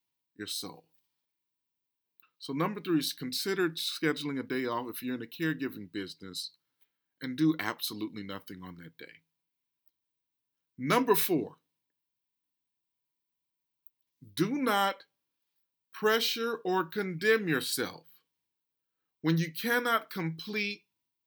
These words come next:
a task or fill the expectation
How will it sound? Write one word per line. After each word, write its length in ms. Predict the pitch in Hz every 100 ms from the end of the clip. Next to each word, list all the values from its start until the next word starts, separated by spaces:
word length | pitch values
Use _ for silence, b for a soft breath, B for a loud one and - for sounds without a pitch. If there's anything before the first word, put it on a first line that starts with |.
| _ -
a 80 | 156
task 840 | 156 - 190 131 101 92 - - - _ _ _ _ _ _ _ _ _ _ _ _ _ _ _ _ _ _ _ _ _ _ _ _ _ _ _ _
or 160 | 175 180
fill 500 | - - 220 226 226
the 240 | 170 190 -
expectation 1160 | 185 - - 170 165 196 196 160 - 104 107